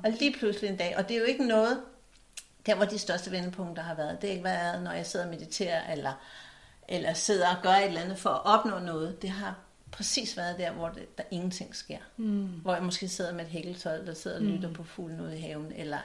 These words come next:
Speaker 1: absolut ingenting.
Speaker 2: Mm.
Speaker 1: Vågner op en morgen, og så lige pludselig. Men, men, men det var et meget, øh, det er et markant ven-, vendepunkt på den måde. Lige pludselig så jeg bare, jamen den person,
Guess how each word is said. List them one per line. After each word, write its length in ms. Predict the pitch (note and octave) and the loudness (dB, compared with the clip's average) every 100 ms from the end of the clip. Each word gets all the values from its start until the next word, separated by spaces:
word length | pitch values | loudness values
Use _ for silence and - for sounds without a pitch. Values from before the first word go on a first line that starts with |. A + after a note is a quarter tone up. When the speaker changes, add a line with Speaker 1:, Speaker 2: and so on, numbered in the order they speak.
| - - | -8 -8
Speaker 1:
absolut 380 | D#3+ - D#3 | -8 -8 -10
ingenting. 480 | D3+ D3 D3 F3+ G#3+ - | -8 -8 -8 -10 -12 -12
Speaker 2:
Mm. 160 | A3 G3+ F#3 F3+ E3+ - | -8 -8 -8 -14 -20 -6
Speaker 1:
Vågner 240 | F3 E3+ | -4 0
op 120 | E3+ F3+ | 0 0
en 120 | F3 | -2
morgen, 260 | D3+ D#3 D#3+ | -2 -2 -4
og 100 | F3+ | -8
så 100 | F3 | -10
lige 120 | D#3+ | -10
pludselig. 400 | - D#3 - E3+ | -12 -14 -10 -6
Men, 360 | F3 F3+ F#3 | -2 -2 0
men, 160 | G3+ G3 - - - | 0 -2 -4 -12 0
men 240 | G#3+ G#3+ | 0 2
det 120 | B3 | 4
var 360 | B3 A3+ - - | 6 6 4 -6
et 140 | G3+ F#3+ | -4 0
meget, 520 | F#3+ F#3+ G3+ F3+ E3+ - - - - | 4 6 6 4 2 -6 -16 -16 -10
øh, 460 | F3 D3 F3+ - F3 - - | -6 -4 -4 -6 -10 -8 -2
det 100 | G#3 | 0
er 40 | |
et 300 | F#3 - - - - G3 | -2 -10 -20 -16 -12 -4
markant 580 | F#3 F3+ A3+ A3 F#3 E3+ | -2 0 0 0 -2 -2
ven-, 420 | F3+ F3+ F#3+ E3+ | -2 0 -4 -2
vendepunkt 520 | F3+ F#3 F#3+ G3 E3 | 0 0 0 -2 -4
på 80 | F#3 | -4
den 200 | F3+ F#3 | -4 -2
måde. 160 | F3+ F#3+ | -4 -4
Lige 120 | F#3+ | -6
pludselig 280 | - G3 - | -6 -6 -4
så 80 | F#3 | -4
jeg 100 | F3+ | -4
bare, 160 | F3 F3+ - - _ - _ | -8 -10 -20 -20 _ -20 _
jamen 200 | F3+ F3+ | -4 0
den 180 | A#3+ B3 | 0 0
person, 520 | - A3 - G#3 - | -2 -4 -4 -4 -8